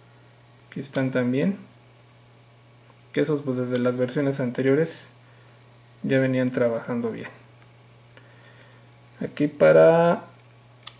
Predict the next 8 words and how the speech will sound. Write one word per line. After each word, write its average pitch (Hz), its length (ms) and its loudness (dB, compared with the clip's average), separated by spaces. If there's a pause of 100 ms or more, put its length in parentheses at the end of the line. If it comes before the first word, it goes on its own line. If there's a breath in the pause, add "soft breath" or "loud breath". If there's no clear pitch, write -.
(2500)
una 139 560 0 (1400 loud breath)
captura 151 460 4
de 135 80 4
pantalla 180 640 4
no 147 180 2
trae 139 340 6
la 131 140 4
opción. 185 480 2